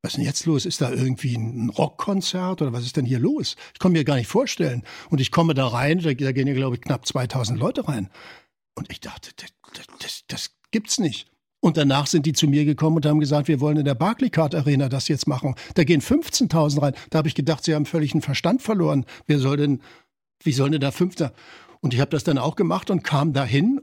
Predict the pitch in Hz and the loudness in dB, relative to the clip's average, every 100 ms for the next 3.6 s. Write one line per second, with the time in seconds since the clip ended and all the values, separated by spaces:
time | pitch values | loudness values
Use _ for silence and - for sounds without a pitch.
0 | - 170 160 151 143 147 170 170 165 - | 0 0 2 0 0 0 0 -2 -6 -14
1 | - 196 254 - - 208 170 190 196 160 | -2 0 0 -2 -6 -2 0 2 2 0
2 | - 120 180 349 - 160 214 - - - | 2 2 4 2 0 0 0 -6 -20 -20
3 | - _ _ - 156 131 | -20 _ _ 2 2 0